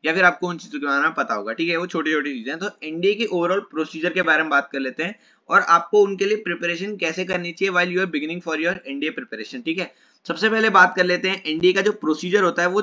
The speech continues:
चार phases में divide होता है। कितने phases में? Four phases में divide होता है, ठीक है। ये four phase होते क्या क्या हैं? सबसे पहले तो आपका होता है exam।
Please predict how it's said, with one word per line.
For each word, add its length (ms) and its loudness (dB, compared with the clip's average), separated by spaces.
चार 200 8
phases 340 -2
में 140 -2
divide 260 0
होता 160 -8
है। 140 -4
कितने 260 -2
phases 300 0
में? 260 -2
Four 280 6
phases 260 -2
में 120 -4
divide 280 -2
होता 200 -6
है, 120 -8
ठीक 140 -2
है। 200 -2
ये 80 0
four 240 4
phase 320 2
होते 240 0
क्या 140 2
क्या 180 -8
हैं? 140 -20
सबसे 240 -2
पहले 240 4
तो 80 2
आपका 240 4
होता 280 2
है 200 0
exam। 400 -4